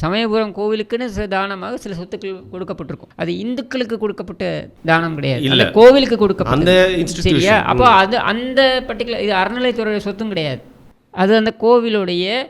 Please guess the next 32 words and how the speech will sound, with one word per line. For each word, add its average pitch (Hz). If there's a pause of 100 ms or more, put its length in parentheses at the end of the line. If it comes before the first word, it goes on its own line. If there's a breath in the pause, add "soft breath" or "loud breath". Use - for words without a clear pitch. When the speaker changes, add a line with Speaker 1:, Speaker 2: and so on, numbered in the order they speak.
(220)
Speaker 1:
தெய்வமாக 208
இருக்கக்கூடிய 180
டெய்டின்னு 202
சொல்லுவோம் 170
இல்லையா, 196
அந்த, 220 (240)
அந்த 226 (500)
அவங்களுடைய 202
பேர்ல 190
இருக்கக்கூடிய 165
சொத்துக்கள் 151
அப்படி 160
தான் 165
அது 135
பார்க்கப்படும். 131
So, 190 (560 soft breath)
the 156
ownership 233
is, 220 (100)
uh, -
in, 190 (520)
அவங்க 202
மேல 190
தான் 175
இருக்கும். - (540 soft breath)
Whereas 202
இங்க 240
அப்படி 202
கிடையாது, 160
எல்லாமே 247
ஒரே 247
கடவுளுக்கு 214